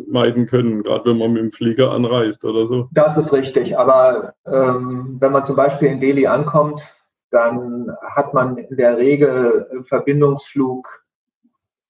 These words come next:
Speaker 2: sagen wir mal, ähm, normalerweise innerhalb eines Tages. Und ich glaube, da spreche ich auch für Katharina, wenn ich sage, da ist zu empfehlen, sich dann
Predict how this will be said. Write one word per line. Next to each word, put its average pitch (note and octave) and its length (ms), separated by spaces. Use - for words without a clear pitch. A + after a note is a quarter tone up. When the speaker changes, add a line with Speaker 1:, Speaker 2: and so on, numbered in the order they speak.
Speaker 2:
sagen B2+ 260
wir B2 80
mal, A#2+ 880
ähm, A2 440
normalerweise B2 640
innerhalb B2+ 320
eines B2 300
Tages. D3+ 680
Und B2 160
ich A#2+ 100
glaube, B2 320
da B2 320
spreche B2 320
ich - 120
auch - 100
für B2+ 140
Katharina, C3 520
wenn B2+ 140
ich A#2+ 140
sage, B2 360
da B2 200
ist - 180
zu C#3+ 60
empfehlen, B2+ 420
sich A#2 160
dann A#2+ 400